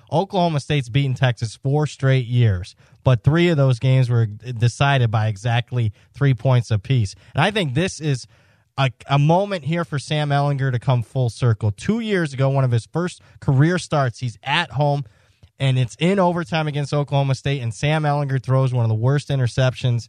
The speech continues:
<laughs> that I've ever seen. Just straight up threw it to a guy right in the end zone. Had no business throwing the ball. And now two years later, a guy that Sam Ehlinger broke the Big twelve record for not throwing an interception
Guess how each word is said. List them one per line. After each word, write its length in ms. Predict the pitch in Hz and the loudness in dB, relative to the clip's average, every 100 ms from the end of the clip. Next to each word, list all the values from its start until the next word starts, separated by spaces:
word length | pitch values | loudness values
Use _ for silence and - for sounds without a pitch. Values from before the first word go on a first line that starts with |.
| - | -14
<laughs> 80 | - | -10
that 100 | 131 | 0
I've 160 | 190 147 | 2 2
ever 180 | 143 139 | 2 0
seen. 220 | - 135 | -4 -6
Just 160 | 139 | -6
straight 260 | - 170 180 | -8 -4 -2
up 160 | 175 - | -2 -4
threw 200 | 170 170 | -2 -2
it 100 | - - | -4 -10
to 140 | - 156 | -4 -2
a 40 | |
guy 280 | 131 151 156 | 2 2 2
right 160 | 147 151 | 0 -2
in 60 | |
the 140 | 139 143 | -2 -2
end 140 | 135 | 0
zone. 160 | 120 120 | 2 4
Had 140 | 143 | 4
no 200 | 143 170 | 4 0
business 320 | 165 147 139 | -2 -6 -6
throwing 280 | - 151 143 | -4 -2 -2
the 80 | 123 | -2
ball. 340 | 135 147 123 - - | 2 2 0 -4 -6
And 140 | 131 | -2
now 120 | 139 | 0
two 260 | 127 - 196 | -2 -2 -2
years 300 | 208 208 180 | -2 -2 -2
later, 380 | 147 127 120 123 - - | 0 2 2 0 -4 -8
a 80 | |
guy 280 | 127 156 180 | -2 0 0
that 100 | 147 | -2
Sam 220 | - 165 | -4 -4
Ehlinger 360 | 156 156 147 139 | -2 0 0 0
broke 280 | 104 151 165 | 2 0 0
the 100 | 131 | -2
Big 280 | 101 165 170 | 0 -2 -4
twelve 340 | 180 165 123 | -4 -4 -4
record 500 | 123 160 - 135 120 _ _ | -2 -2 -2 -4 -4 _ _
for 140 | 131 | 0
not 360 | 123 143 214 - | 2 2 2 0
throwing 320 | 147 135 123 | 2 2 2
an 100 | 120 | 2
interception 800 | 123 117 110 - 120 117 131 120 | 2 0 -2 -4 -4 -4 -2 -4